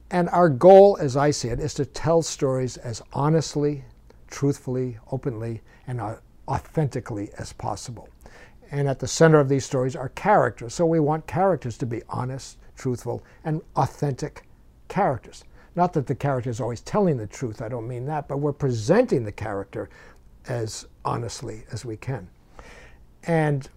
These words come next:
through the years, going way back, now I'm going back to Stanislavski, which is the early nineteen hundreds, he caused a great shift in this process of acting, which you probably know about from,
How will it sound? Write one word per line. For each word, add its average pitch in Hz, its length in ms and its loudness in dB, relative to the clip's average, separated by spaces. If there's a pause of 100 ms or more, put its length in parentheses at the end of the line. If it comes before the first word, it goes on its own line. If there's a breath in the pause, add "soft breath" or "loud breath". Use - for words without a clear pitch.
(2500 soft breath)
through - 380 -2
the 170 100 2
years, 143 520 0
going 151 340 0
way 170 180 0
back, 151 460 -4
now 127 140 -6
I'm 147 80 -4
going 151 180 -2
back 131 200 -4
to 120 80 -12
Stanislavski, 127 960 -4
which 123 180 -6
is 107 140 -10
the - 120 -16
early 117 320 -4
nineteen 110 500 -10
hundreds, 143 720 -4 (560 loud breath)
he 247 380 2 (420)
caused 175 340 -2
a 135 60 0
great 165 340 -2
shift - 720 -2 (960)
in 139 100 -2
this 127 160 -4
process 127 480 -4
of 123 100 -6
acting, 113 380 -10 (100)
which 127 220 -8
you 131 60 -10
probably 120 300 -6
know 160 180 -2
about 120 280 -6
from, 120 220 -8